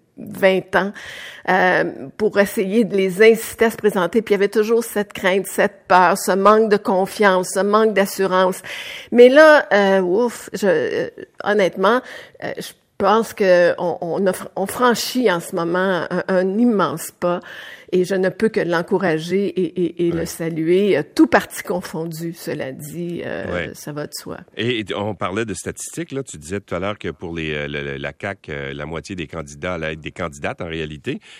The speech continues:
Speaker 2: Jusqu'à maintenant, la caq a choisi cent quinze de ses candidats dans les différentes circonscriptions. Il en reste dix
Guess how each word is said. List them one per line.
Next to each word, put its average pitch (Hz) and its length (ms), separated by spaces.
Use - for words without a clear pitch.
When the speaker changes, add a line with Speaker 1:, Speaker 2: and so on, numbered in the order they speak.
Speaker 2:
Jusqu'à 165 320
maintenant, 160 380
la 143 140
caq 170 240
a 131 40
choisi 107 440
cent 151 260
quinze 143 300
de 127 60
ses 110 160
candidats 101 420
dans 117 120
les 95 120
différentes 101 340
circonscriptions. 107 640
Il 113 120
en 90 40
reste 85 200
dix 113 240